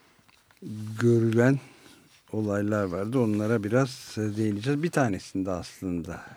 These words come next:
e, bol tutuklama haberi de vardı ama sadece İtalya'da, e, şiddette uygulayan, taş atan, bomba atan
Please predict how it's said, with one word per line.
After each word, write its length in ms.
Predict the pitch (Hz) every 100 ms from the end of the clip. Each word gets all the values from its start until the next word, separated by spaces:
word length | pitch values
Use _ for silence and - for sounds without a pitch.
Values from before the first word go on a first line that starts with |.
| - -
e, 60 | 85 98 95 87 _ _ _ _ - -
bol 440 | 90 101 131 131
tutuklama 560 | 127 - - 127 123 127
haberi 320 | 107 117 117
de 160 | 110 95
vardı 320 | 98 113 175
ama 260 | 127 139 135 - - - - - _ _
sadece 540 | - 135 113 90 113 127
İtalya'da, 720 | 123 123 113 90 85 127 131 - - _ _ _
e, 160 | 85 85 90 85 71 - - _ _
şiddette 800 | - - 104 107 98 _ - 85 - - _ -
uygulayan, 720 | 98 107 95 95 90 113 117 - -
taş 260 | 104 -
atan, 380 | 90 - 120 104 -
bomba 560 | 101 101 104 92 87
atan 340 | 78 - 120